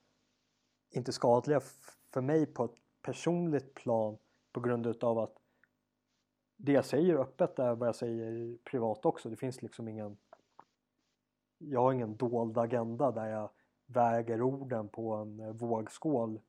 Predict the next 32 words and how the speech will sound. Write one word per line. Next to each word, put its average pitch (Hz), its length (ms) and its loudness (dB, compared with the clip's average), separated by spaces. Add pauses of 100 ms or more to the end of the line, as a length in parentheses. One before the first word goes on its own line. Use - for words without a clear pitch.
(260)
i 123 100 -6
det 110 60 -4
publika 113 500 -4
rummet. 135 560 -2 (600)
Så - 160 -8
jag 123 420 6
själv 151 520 6
är 117 80 4
ju, 110 340 -2 (420)
har 123 120 -2
ju 120 80 0
blivit 113 460 -4 (100)
immun 123 640 0 (720)
mot 117 360 -4
att 107 120 -4
någon 113 200 -2
ska 104 260 -8 (420)
komma 117 280 -2
och 117 220 2
avslöja 120 540 0
vad 110 240 -2
jag 110 140 -2
säger 107 200 -10
privat 120 460 -2
kontra 110 320 -10
publik, 131 420 -2
för - 100 -14
det 110 320 -8 (380)
ex-, - 340 4
<coughs> - 60 0
existerar 147 480 0
ingen 110 420 -4